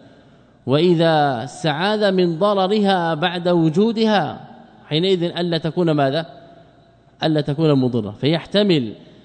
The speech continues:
الاستعاذة من المعاصي قبل وجودها ألا توجد، وإذا وجدت يمحو الله تعالى ذلك بماذا؟ به بالاستغفار و-، والطاعات. قال: "وإن حملت على السيئات"، التي هي المعاصي،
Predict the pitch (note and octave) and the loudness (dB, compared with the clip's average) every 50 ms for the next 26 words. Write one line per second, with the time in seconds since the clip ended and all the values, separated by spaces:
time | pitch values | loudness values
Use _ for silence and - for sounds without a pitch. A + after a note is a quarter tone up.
0 | - - - C#3+ D3 D3+ C#3+ - - D#3 C#3+ E3+ F3+ D#3+ D#3+ D#3 D#3 D#3 D3+ D3 | -20 -6 -4 -2 -2 -2 -4 -6 -8 -6 -4 -4 -4 -4 -2 -4 -2 -2 -2 -2
1 | D3 D3 D3 C#3+ C#3 - - A#2+ - C3+ C#3+ E3+ E3+ F3+ F3 E3 E3 D#3 D3 C#3+ | -2 -2 -2 -4 -6 -6 -10 -12 -2 0 0 0 2 2 2 2 4 2 2 2
2 | C3 E3 F#3 G#3 G3+ G#3+ A3 G#3+ A3 A3+ A3 G#3 F3 - - - - - - - | 2 2 0 0 0 0 0 0 0 -2 -4 -6 -10 -14 -20 -20 -20 -20 -20 -20
3 | _ C3+ C#3 C#3+ D3 D3 C3 - C#3 B2+ A2+ - G#2 - - - - - - - | _ -2 -2 2 2 2 2 2 0 -2 -2 -4 -8 -12 -14 -18 -20 -20 -20 -20
4 | - - - F3 G3 A3+ G#3+ G#3 G3+ G3 F#3 F#3 G#3 A#3 G#3+ B3 B3 G#3 A3+ F#3 | -14 -4 -2 -2 0 2 4 4 6 6 6 4 4 2 0 0 0 0 0 0
5 | - G#3+ G#3 F3 F#3+ F#3+ F#3+ F#3+ F3+ D#3+ - F3 E3 F3+ F#3 F3+ E3+ E3+ F3 E3+ | 0 -2 -2 0 -2 -2 0 0 0 0 -2 -4 -6 -4 -4 -4 -2 -2 -2 0
6 | E3 D#3+ - - D3+ D3+ D3+ D3 D3 C3+ B2+ C#3+ C#3 C3+ D3+ E3 D#3 D3 C3+ C3+ | -2 -2 -4 -4 -2 0 0 2 2 2 2 0 -2 0 0 0 0 0 -2 -2
7 | B2+ - C#3 B2 A2+ - D3+ D3 C3+ C3 B2 C3 C#3 D3+ D3+ - - - - - | -2 -4 -8 -6 -4 -2 -2 -2 0 0 0 0 -2 -4 -6 -10 -20 -20 -14 -8
8 | C3+ C#3 - - A#2+ A2 A2 G#2 G#2 - - - - - - _ _ _ _ _ | -8 -8 -8 -8 -12 -12 -12 -16 -18 -20 -20 -20 -20 -20 -20 _ _ _ _ _
9 | _ D3+ D#3 E3+ F#3+ G#3+ G#3+ F#3 - - - - - - - - - - - - | _ -4 -4 -2 -2 -4 -4 -8 -14 -20 -20 -20 -20 -20 -20 -20 -20 -20 -20 -20
10 | - - - - _ _ _ _ _ _ _ _ - C3+ D#3+ F3+ G3+ F#3+ - - | -20 -20 -20 -20 _ _ _ _ _ _ _ _ -10 -8 -4 -2 -2 -2 -2 0
11 | G#3+ A#3 A#3 A3 G3+ F#3+ - D#3+ D3+ E3+ E3+ D#3+ - - E3+ D#3+ D#3 F3 E3+ F#3+ | -2 0 0 0 0 -2 -4 -4 -6 -6 -6 -6 -6 -6 -6 -4 -4 -4 -4 -4
12 | G3+ G3 F#3 E3+ D#3+ D#3+ D#3 E3 F3 G3 F#3+ E3+ D#3 D3+ D3+ C3+ C#3+ D#3 C#3 B2 | -4 -4 -4 -4 -4 -4 -4 -4 -2 -2 0 0 0 -2 -2 -4 -6 -6 -6 -8
13 | - - C#3 C#3 | -8 -10 -10 -10